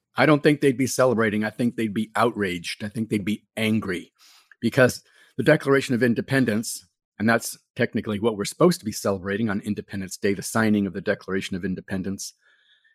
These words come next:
says they risked their lives, their fortunes, and their sacred honor to abolish a government which they said was a tyranny.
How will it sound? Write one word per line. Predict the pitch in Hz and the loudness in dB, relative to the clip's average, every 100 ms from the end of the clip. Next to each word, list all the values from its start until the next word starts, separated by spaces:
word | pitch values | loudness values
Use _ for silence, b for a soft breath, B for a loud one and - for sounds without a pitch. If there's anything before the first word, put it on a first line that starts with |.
| _ | _
says | - 160 147 | 2 4 6
they | 131 127 | 6 4
risked | 127 160 - 120 | 6 4 2 2
their | 127 | 4
lives, | 117 120 135 135 120 | 6 4 4 2 0
their | 117 | -2
fortunes, | 104 - 139 135 131 117 | -2 2 2 4 2 2
and | 110 | 2
their | 104 | 0
sacred | - 131 120 107 | 2 0 2 2
honor | 117 123 123 117 _ _ _ _ - | 2 0 -4 -12 _ _ _ _ -10
to | - 123 117 110 110 - | 2 4 6 4 0 -2
abolish | 107 92 117 135 135 127 - 107 | -4 2 4 6 4 2 -2 -6
a | |
government | 101 123 120 123 - | 2 2 4 0 0
which | 110 - | -4 -2
they | 120 131 | 0 0
said | - 117 | 0 0
was | 104 101 | 0 -2
a | 95 | -4
tyranny. | - 151 123 101 101 | -2 2 2 0 -4